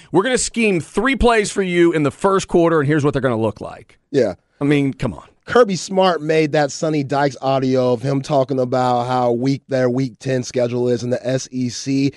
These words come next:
Speaker 2: He had that as alarms for the guys when they woke
Speaker 1: Exactly,
Speaker 2: up in the morning.
Speaker 1: exactly.
Speaker 2: It was Sonny Dykes' voice saying how, in a way, soft the S E C schedule is.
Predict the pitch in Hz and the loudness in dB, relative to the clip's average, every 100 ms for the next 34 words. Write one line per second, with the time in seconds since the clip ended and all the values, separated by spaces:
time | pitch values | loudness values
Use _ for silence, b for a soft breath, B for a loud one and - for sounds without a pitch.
0 | B - 175 190 175 170 160 135 - 123 | B -4 0 2 2 2 2 0 -2 -4
1 | 123 131 135 117 110 123 113 104 120 110 | 0 2 2 0 -6 -4 -4 -2 -2 -2
2 | 104 107 110 110 120 151 - 202 233 202 | -2 -4 -4 0 2 2 2 4 2 2
3 | 196 185 127 - 139 127 165 190 180 135 | 2 2 0 -4 -6 -2 0 0 2 2
4 | 127 120 147 143 139 139 127 120 135 123 | 2 0 -2 -2 0 0 0 0 2 2
5 | 110 - 120 117 117 117 117 107 b b | 0 -2 0 0 -2 -2 -2 -2 b b
6 | 127 123 120 113 - 147 131 113 - 120 | -2 -2 -2 -4 -2 2 2 0 -6 -6
7 | 123 - 107 - 110 - 113 107 90 87 | -6 -6 -12 -10 -10 -8 -6 -6 -4 -6
8 | 80 76 | -6 -10